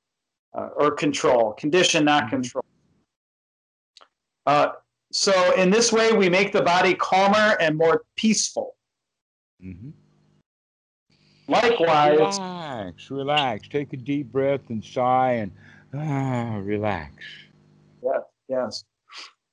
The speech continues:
Speaker 1: Likewise, that which conditions the mind is feeling.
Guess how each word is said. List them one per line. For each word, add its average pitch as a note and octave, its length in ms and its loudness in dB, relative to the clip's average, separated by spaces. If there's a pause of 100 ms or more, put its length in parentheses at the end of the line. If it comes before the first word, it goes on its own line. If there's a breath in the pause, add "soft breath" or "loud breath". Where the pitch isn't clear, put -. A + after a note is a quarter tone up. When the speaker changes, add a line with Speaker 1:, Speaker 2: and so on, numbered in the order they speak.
(840)
Speaker 1:
Likewise, G3+ 600 4
that G3+ 240 2
which G#3 260 0
conditions F3 680 0
the D3+ 120 2
mind F3+ 540 2
is C#3 320 -4
feeling. D3 640 0